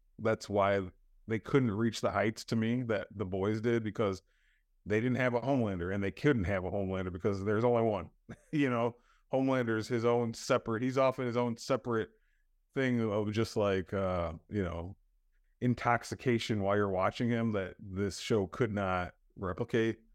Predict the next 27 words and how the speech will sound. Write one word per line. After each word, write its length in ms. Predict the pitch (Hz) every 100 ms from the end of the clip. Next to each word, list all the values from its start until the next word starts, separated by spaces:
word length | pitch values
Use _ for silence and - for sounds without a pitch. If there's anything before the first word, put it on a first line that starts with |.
| _ _ -
Um, 560 | 95 95 90 90 92 - - - - - -
also, 300 | 113 113 120
this 140 | 110 107
show, 280 | - 117 107
like, 300 | 107 104 -
the 180 | 101 -
action 400 | 107 - 139 123
sequences 600 | 147 160 151 165 147 127
never 300 | 117 120 117
really, 460 | 117 113 107 107 _ _ _ _ _ -
nothing, 480 | 120 127 135 120 117 -
none 340 | - 117 143
of 60 | 143
them 120 | 120
really 220 | 120 117
super 420 | 101 - 151 123 123
stand 300 | - 117 101
out 200 | 110 -
to 80 | 139
me. 280 | 135 143 - _ _ _ _ -
Uh, 240 | 104 101
they 140 | 98 113
were 120 | 113
all 140 | 113
just 160 | 104 -
kinda 220 | 123 92
there. 500 | 90 104 110 120 127